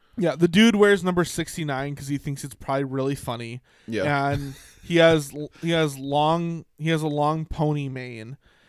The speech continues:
Speaker 2: Yeah.
Speaker 1: back there. Just like, and then, yeah, all I've ever seen him do, there's no wonder he's one of the best offensive linemen in the league because all he does is hands to the face.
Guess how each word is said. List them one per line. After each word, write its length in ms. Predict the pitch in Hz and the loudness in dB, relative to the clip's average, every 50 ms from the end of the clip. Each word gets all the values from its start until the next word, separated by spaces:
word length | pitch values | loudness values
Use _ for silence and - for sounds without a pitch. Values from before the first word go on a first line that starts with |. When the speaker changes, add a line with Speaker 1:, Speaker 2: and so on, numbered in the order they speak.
| _ - | _ -10
Speaker 2:
Yeah. 120 | - 107 - | -6 -4 -2
Speaker 1:
back 300 | 143 139 123 120 127 - | 0 0 -2 -2 -6 -6
there. 420 | - 131 117 113 117 123 127 - - | -6 -4 -4 -4 -4 -6 -8 -10 -10
Just 300 | 143 147 170 165 - - | -6 -4 -4 -4 -4 -2
like, 300 | 180 165 156 156 151 _ _ _ _ _ _ _ - | -2 -2 -2 -2 -4 _ _ _ _ _ _ _ 0
and 180 | 190 185 185 185 | 2 2 4 4
then, 220 | 190 196 196 180 | 2 2 0 -2
yeah, 280 | 151 190 196 170 135 104 - _ _ _ _ _ _ _ _ _ _ _ _ _ | 0 2 2 2 2 0 -4 _ _ _ _ _ _ _ _ _ _ _ _ _
all 260 | - 180 185 220 226 220 | 6 8 10 10 10 8
I've 240 | 190 180 180 196 | 6 6 4 4
ever 220 | 185 185 185 190 175 | 4 4 4 4 0
seen 240 | - - 175 175 165 | -2 -6 -8 -6 -6
him 240 | 170 170 160 156 | -4 -6 -6 -6
do, 360 | 151 147 143 147 156 180 208 - _ - | -4 -4 -2 -2 -2 -2 -4 -4 _ -12
there's 320 | - 165 175 196 190 - | -4 2 4 4 4 4
no 100 | 175 196 | 4 2
wonder 320 | 214 196 165 160 175 196 196 | 2 4 2 0 0 0 -2
he's 180 | 180 175 160 | -2 -2 -4
one 140 | 156 151 151 | -4 -4 -4
of 40 | 147 | -4
the 60 | 143 | -4
best 280 | 139 143 139 139 - - | -2 -2 -2 -4 -4 -6
offensive 400 | 139 139 139 151 143 139 139 135 | -6 -6 -4 -6 -8 -8 -10 -8
linemen 300 | 135 131 135 139 143 139 | -6 -6 -6 -4 -6 -6
in 80 | 139 | -6
the 60 | 135 127 | -8 -8
league 260 | 127 127 135 165 160 | -6 -6 -6 -6 -6
because 340 | 151 135 - 156 147 131 135 | -8 -8 -6 -6 -6 -4 -4
all 140 | 120 139 | -4 -4
he 120 | 147 160 160 | -4 -4 -4
does 320 | 135 139 139 143 147 139 | -4 -2 -2 -2 -2 -4
is 160 | 135 127 - - | -8 -16 -16 -16
hands 320 | - 135 139 147 151 147 - | -12 -10 -8 -8 -8 -10 -8
to 40 | |
the 80 | 170 165 | -10 -10
face. 520 | - - 165 147 147 143 139 - - - | -6 -4 -4 -2 -2 -4 -8 -10 -16 -18